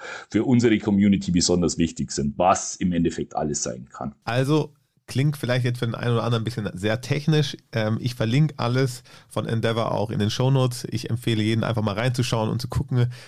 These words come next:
Speaker 2: was es genau ist. Und wenn's Fragen gibt, könnt ihr gerne die Fragen an mich weiterschicken. Ich gebe sie an Leo weiter und die werden dann natürlich,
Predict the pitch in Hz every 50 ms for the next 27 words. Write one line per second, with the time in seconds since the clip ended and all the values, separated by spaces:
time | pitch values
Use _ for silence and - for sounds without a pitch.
0 | - - - 110 110 110 104 - - 120 113 107 110 110 - - 139 147 143 -
1 | - - 120 113 104 107 110 120 - - 110 110 120 135 135 120 123 123 123 -
2 | - 120 113 113 104 92 98 104 107 117 117 113 113 110 107 104 - - - 101
3 | 101 104 110 104 - - - 95 101 107 120 120 123 - - - 104 104 - -
4 | 120 - - - - 110 - - - - 120 113 - - 107 95 95 95 92 92
5 | 104 110 113 113 113 - - - - - - - 107 107 104 110 - 113 104 -
6 | - 98 101 107 - 101 90 92 90 90 95 - - - - 92 92 92 87 87
7 | - - 107 98 90 92 92 - -